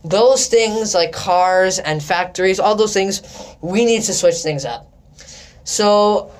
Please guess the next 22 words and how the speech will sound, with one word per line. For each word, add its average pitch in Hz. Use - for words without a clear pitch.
there's 202
multiple 247
things 190
going 170
around. 156
Like, 151
only 214
a 160
couple 185
months, 175
or 160
maybe 185
a 156
month 170
ago, 139
there 175
was 180
this 180
one 190
scientist 190
in 160
Africa 190